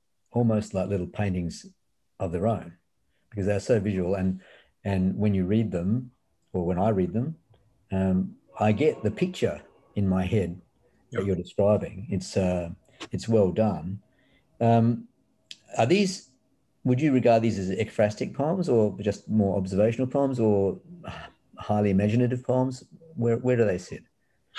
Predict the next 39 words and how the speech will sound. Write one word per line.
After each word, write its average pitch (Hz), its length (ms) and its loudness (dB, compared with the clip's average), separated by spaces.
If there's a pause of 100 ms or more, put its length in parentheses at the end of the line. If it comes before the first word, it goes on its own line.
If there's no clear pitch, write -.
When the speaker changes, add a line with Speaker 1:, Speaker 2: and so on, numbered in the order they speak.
(140)
Speaker 2:
Well, 226 140 4
I 220 80 4
mean, 220 160 6
they're 226 120 4
kind 226 280 2
of 226 100 2
ekphrastic. 160 760 0
I 180 40 0
mean, 185 120 2
the, 226 140 2
the, 214 180 -2 (140)
these 196 240 0
poems 151 340 -2
as 123 80 -4
a 127 80 -4
whole 131 240 0
in 123 80 0
this 120 140 -2
book, - 340 -4
uh, 120 140 -2 (320)
some 196 200 2
of 185 80 2
them 139 120 0
are 113 100 -2
ekphrastic, 113 520 -2
that 127 140 0
is, 120 220 0
they 113 160 0
are 110 160 -2
responding 110 460 -4
directly 107 420 -4
to 113 160 -4
an 107 80 -4
actual 110 260 -4
work 113 200 -2
of 113 80 -6
visual 117 260 -2
art. 135 240 -2 (440)
Um, 143 340 -2